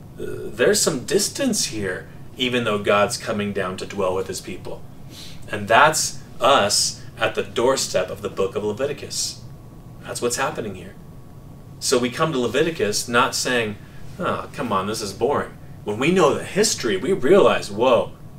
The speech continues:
something special's happening. What happens now that the tent's set up? What happens now when the first person tries to walk in? What do we know? What do we learn? What does the Bible tell us?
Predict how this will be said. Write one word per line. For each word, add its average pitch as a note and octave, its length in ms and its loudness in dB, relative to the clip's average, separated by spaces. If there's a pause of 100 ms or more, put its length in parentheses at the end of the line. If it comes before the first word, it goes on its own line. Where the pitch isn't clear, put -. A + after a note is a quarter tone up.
(420)
something D#3 480 0
special's - 600 2
happening. - 400 -6 (600)
What A2+ 260 10
happens B2+ 480 0
now C#3+ 320 4
that G#2+ 140 0
the - 80 -2
tent's - 580 0 (220)
set A#2 360 6
up? E3+ 240 6 (340)
What A#2+ 220 6
happens B2+ 420 0
now C#3+ 280 6
when A2+ 100 2
the G#2 80 -2
first B2+ 420 2
person C#3 380 2
tries B2 280 2
to C#3 100 4
walk B2 340 4
in? D#3 220 2 (1040)
What A2+ 240 6
do C#3+ 80 8
we D3+ 120 0
know? C#3+ 300 6
What D#3+ 380 2
do D3+ 60 4
we E3 120 12
learn? E3 280 6
What B2 80 6
does C#3 60 4
the - 60 -2
Bible D#3 240 6
tell D#3 240 8
us? - 400 0